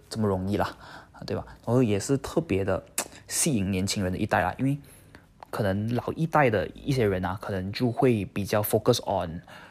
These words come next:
传统电视，比如在 Malaysia 就是 Astro 啦，可是 Astro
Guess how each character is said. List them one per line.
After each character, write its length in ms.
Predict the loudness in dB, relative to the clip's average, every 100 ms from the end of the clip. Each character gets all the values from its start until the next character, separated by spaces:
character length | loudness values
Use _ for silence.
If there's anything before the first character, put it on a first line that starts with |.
| -20 -18 -10
传 240 | -2 0
统 160 | 2 2
电 160 | 0
视， 220 | 0 -4 -6
比 80 | -4
如 100 | 0
在 120 | 2
Malaysia 320 | 2 0 -2
就 100 | -2
是 100 | -2 -4 -2
Astro 480 | -2 -2 -2 -2
啦， 200 | -2 -6 -14 _ _ -20 -20 -6
可 120 | -2
是 220 | 0 0 0
Astro 540 | -4 -4 0 2 2